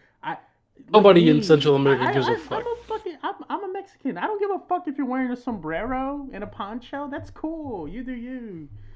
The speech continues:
Speaker 1: It, it's, it's completely different when you're trying to quite literally, you know, just insult,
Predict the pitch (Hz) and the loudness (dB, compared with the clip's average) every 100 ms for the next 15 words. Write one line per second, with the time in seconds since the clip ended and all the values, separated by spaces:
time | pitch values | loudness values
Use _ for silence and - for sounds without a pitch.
0 | - - - - - - 196 196 214 208 | -18 -16 -16 -18 -20 -14 -12 -4 -2 -2
1 | 196 202 - 220 247 262 196 160 202 233 | -4 -6 -4 -2 0 -2 -2 -4 -4 -4
2 | 165 156 147 143 - 180 156 139 135 127 | -4 -4 -6 -8 -8 -6 -6 -4 -6 -6
3 | 120 104 - - - - 165 160 135 147 | -12 -20 -20 -20 -20 -10 -6 -6 -6 -6
4 | 156 131 123 143 147 131 135 131 127 120 | -6 -6 -8 -8 -8 -8 -12 -16 -16 -16
5 | - - 123 151 - | -20 -16 -12 -10 -10